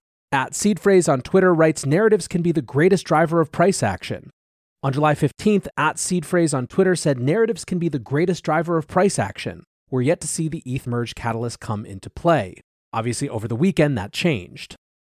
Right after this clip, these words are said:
Ethereum Jesus wrote, "There's going to be virtually no sell pressure when the merge happens.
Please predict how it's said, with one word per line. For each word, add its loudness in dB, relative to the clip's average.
Ethereum -4
Jesus 0
wrote, 2
"There's -2
going 0
to -2
be -2
virtually -2
no 2
sell 0
pressure -2
when -2
the -4
merge -8
happens. -4